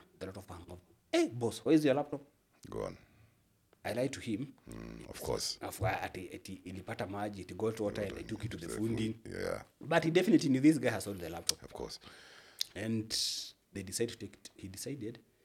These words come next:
Speaker 1: "You have disturbed, you have sold a lot of things that belongs to me. A lot of things. Now what I'll do, I'll take you to a police station." Luckily, he tried to call a police station. The guy was not responding, one of his friends. He
Speaker 2: Mm.
Speaker 1: did not pick. So he told my mother the situation.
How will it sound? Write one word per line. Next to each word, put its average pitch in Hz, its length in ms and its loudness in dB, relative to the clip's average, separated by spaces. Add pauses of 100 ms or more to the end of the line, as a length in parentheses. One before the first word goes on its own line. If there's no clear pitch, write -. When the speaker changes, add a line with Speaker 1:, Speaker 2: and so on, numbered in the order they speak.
(200)
Speaker 1:
"You 202 160 8
have 143 160 8
disturbed, 147 360 4
you 185 120 4
have 196 160 4
sold 269 240 4
a 208 40 12
lot 202 140 6
of 147 140 4
things 156 160 4
that 113 160 2
belongs 117 240 -2
to 110 100 -4
me. 104 180 -4 (200)
A 156 60 12
lot 202 160 8
of 170 140 2
things. 156 260 8
Now 214 220 10
what 220 140 8
I'll 170 140 8
do, 220 200 4 (320)
I'll 110 100 -2
take 208 280 6
you - 60 6
to 113 220 0
a - 60 0
police 95 240 -6
station." 107 300 -8 (880)
Luckily, 185 320 6
he 160 100 0
tried 151 240 2
to - 60 -6
call 139 160 0
a 131 60 -4
police 98 220 -6
station. - 320 -6 (400)
The 95 100 -6
guy 110 220 0
was 95 200 -4
not 98 160 -6
responding, 92 440 -10
one 110 100 -2
of 104 120 -4
his 85 140 -12
friends. 92 480 -10
He 65 60 -10
Speaker 2:
Mm. 64 160 -6
Speaker 1:
did 101 100 -4
not 110 300 -2
pick. - 200 -8 (580)
So 135 140 2
he 120 120 0
told 120 180 0
my 104 120 -2
mother 110 280 0
the 95 80 -4
situation. 95 500 -6